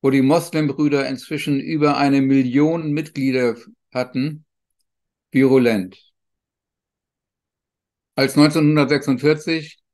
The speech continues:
der Kriegsverbrecher Amin el-Husseini unbehelligt nach Kairo zurückkehrte,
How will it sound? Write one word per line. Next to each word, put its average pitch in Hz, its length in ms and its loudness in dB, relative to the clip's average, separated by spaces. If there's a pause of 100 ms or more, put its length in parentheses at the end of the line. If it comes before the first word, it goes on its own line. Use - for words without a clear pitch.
(480)
der 127 120 0
Kriegsverbrecher 143 840 -2
Amin 135 320 0
el-Husseini 139 920 -4 (480)
unbehelligt 147 920 -2 (420)
nach 131 220 -4
Kairo 151 500 2
zurückkehrte, 139 960 -4